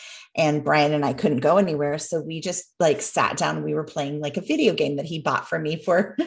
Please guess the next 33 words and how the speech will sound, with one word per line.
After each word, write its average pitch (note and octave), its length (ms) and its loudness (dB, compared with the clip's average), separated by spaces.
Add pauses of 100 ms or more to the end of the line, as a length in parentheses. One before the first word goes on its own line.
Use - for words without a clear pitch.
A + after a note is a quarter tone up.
(180)
<laughs> E4+ 1200 0
for, C#4 240 0
like, A3 360 0
Christmas. C4+ 560 2 (320)
And C#4+ 280 2
we're B3 120 4
playing E4 320 0
a D#4+ 60 0
video B3+ 220 -4
game. G#3 220 2
And A3+ 140 2
the G#3+ 60 0
guys, A#3+ 480 -4 (140)
co-, A3+ 200 -4 (340)
one A#3+ 120 6
of D4 100 6
the B3+ 100 4
construction A#3 560 -2
guys F3 260 0
or F3+ 60 -4
whatever, E3+ 220 -2
he F#3+ 140 -4
comes A#3+ 260 0
out F#3+ 80 2
and F#3+ 80 -4
he G#3 60 -4
goes, F3 260 -4 (640)
"Oh F#3+ 100 -6
my E3+ 160 -8
God, E3+ 300 -10
that's D3+ 300 -6
my D3+ 180 -8
dream." C#3+ 600 -10